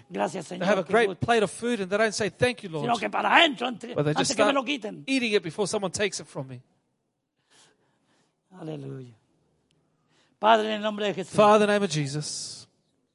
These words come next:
Speaker 1: te damos gracias
Speaker 2: we thank you
Speaker 1: porque tú eres nuestro gozo.
Speaker 2: because you're our joy.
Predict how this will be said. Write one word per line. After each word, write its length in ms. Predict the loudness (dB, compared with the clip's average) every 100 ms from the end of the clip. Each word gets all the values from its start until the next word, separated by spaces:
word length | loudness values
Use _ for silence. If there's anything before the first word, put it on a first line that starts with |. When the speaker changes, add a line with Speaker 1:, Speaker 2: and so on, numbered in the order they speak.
| _ _ _
Speaker 1:
te 80 | -2
damos 240 | 2 2
gracias 340 | 4 2 2 6
Speaker 2:
we 140 | 6
thank 360 | 8 6 4 -2
you 120 | -8 -8 _ _ _ _ _ -16
Speaker 1:
porque 220 | -10 -10
tú 120 | -6
eres 180 | -6 -4
nuestro 280 | -8 -8 -6
gozo. 220 | -4 2
Speaker 2:
because 240 | 2 4 6
you're 200 | 6 6
our 120 | 2
joy. 360 | 6 6 4